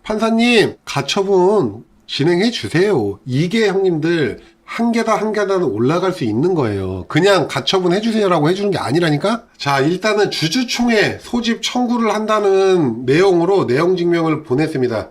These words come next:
제가 가로세로 연구소의 주식 이만 주, 총 발행 주식의 백분의 삼 이상을 소유한 주주로서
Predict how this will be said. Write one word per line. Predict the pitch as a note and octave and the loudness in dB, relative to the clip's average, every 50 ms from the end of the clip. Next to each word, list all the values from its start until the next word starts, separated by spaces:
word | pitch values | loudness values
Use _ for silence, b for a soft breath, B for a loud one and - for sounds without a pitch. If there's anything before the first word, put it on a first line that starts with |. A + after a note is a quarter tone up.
| - - - | -14 -10 -2
제가 | - D3+ D#3+ G3 G3+ F3+ C3+ G#2 G2+ G#2 - | -2 0 2 2 2 2 0 0 -4 -8 -8
가로세로 | - - E3+ G3+ A3+ F#3+ A3+ G#3+ G#3+ F#3 | -4 -2 -2 0 0 0 0 2 2 2
연구소의 | D3 C3+ C#3+ D#3 F3 F3+ F#3 F#3 F3 D3+ D#3+ | 4 2 2 0 -2 0 2 2 0 2 0
주식 | - C3+ C3+ - F#3 F#3+ F#3 - - - - | -2 -4 -2 0 0 0 0 -2 -8 -12 -8
이만 | C3 B2 C3+ D#3 F3+ G3 G#3 G#3+ G#3+ G#3 G3 D#3 | -6 -4 -2 -2 0 0 0 0 0 0 -2 -2
주, | A2+ A2+ G2+ F#2 - - _ _ | -4 -4 -6 -6 -8 -12 _ _
총 | - - - B3 B3 C4 C4+ C4+ B3+ - - _ _ - | -10 -4 -2 0 0 0 0 -2 -4 -8 -14 _ _ -4
발행 | - C#3 D#3+ G3+ G#3+ A3 | -2 0 0 2 0 0
주식의 | G3 G3 F3+ - G3 F3+ F#3 F3+ F3+ - | -2 -2 -2 0 0 2 2 2 0 0
백분의 | - C3 - - - G3 F#3 F3+ - | -2 -2 -2 0 0 2 2 2 0
삼 | - G3+ F#3+ D3 | 0 -4 -4 -2
이상을 | A#2+ B2+ C#3 - - A3 A3 G#3+ G3+ E3+ C3 | -4 -4 -6 -2 -2 -2 0 2 0 0 0
소유한 | - - A3+ A#3 A3+ G#3+ F#3+ E3+ | -2 -2 0 0 2 2 0 -2
주주로서 | - - - C3+ D#3+ F3+ E3+ C#3 - - F#3+ G#3 A3 A3+ A3 | -2 -4 -4 -2 0 0 0 0 0 0 -2 -2 -2 -2 -6